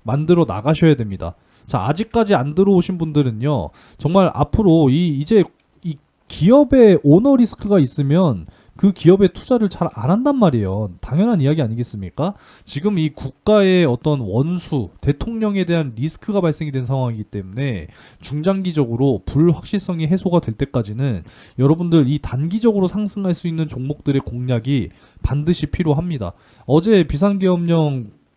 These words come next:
이슈가 있다 보니까 오늘 이제 이재명 관련주, 조국 관련주 강하게 상승 나오는 거 보세요. 아, 이런 종목들 여러분들께서도 반드시 이 실시간 정보방에 꼭 들어오셔서 꼭 잡아보시기 바라겠습니다.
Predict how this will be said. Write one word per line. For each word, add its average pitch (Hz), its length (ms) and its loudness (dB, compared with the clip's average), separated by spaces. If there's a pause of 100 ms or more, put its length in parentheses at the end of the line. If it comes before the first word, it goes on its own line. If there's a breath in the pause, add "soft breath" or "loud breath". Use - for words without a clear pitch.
이슈가 156 400 2
있다 127 320 0
보니까 117 640 -2 (240 loud breath)
오늘 180 360 6
이제 151 160 2
이재명 151 680 0
관련주, 120 640 -2
조국 147 340 -2
관련주 113 640 0 (300 soft breath)
강하게 226 380 -2
상승 202 280 0
나오는 139 260 0
거 139 100 0
보세요. 104 600 -2 (280)
아, 123 80 -4
이런 156 260 2
종목들 147 480 -2
여러분들께서도 131 1000 -2 (300 soft breath)
반드시 156 460 -2
이 117 340 -2
실시간 185 380 -6
정보방에 139 460 -2
꼭 - 400 -6
들어오셔서 127 720 0 (480 soft breath)
꼭 185 200 2
잡아보시기 127 600 0
바라겠습니다. 110 760 -6